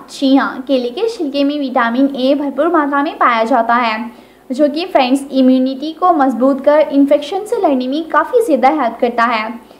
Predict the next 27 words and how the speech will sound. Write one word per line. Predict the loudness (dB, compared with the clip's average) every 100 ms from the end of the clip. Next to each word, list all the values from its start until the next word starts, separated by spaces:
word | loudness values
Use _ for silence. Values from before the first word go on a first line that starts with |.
| -4 0
इसके | 0 4 4
अलावा | 6 4 2
इसमें | -2 0 -2
antioxidants | -2 -2 -2 2 0 0 2 2 2 0
होने | -4 -4
के | -8 -10
साथ | -2 0 0 -2
ही | -8 -10 -18 -20 _
vitamin | -2 0 0 0 -2 -2
B, | -4 -6
खासतौर | -2 0 0 4 4 4
से | 0 -2
friends | 0 0 -2 -2
vitamin | -2 0 0 -2 -2 -4
B | -6
six | -6 -6 -8
की | -10 -2
मात्रा | 0 2 2 2
ज़्यादा | 0 0 2 2
होती | 2 0 0
है, | 0 -2 -8 -16 -20 -20 _
जिससे | -8 -6 -2 0
आपकी | 0 -2 -2 2
body | 2 2 -4 -4
healthy | -2 0 4
रहती | 2 2 0 0
है। | 0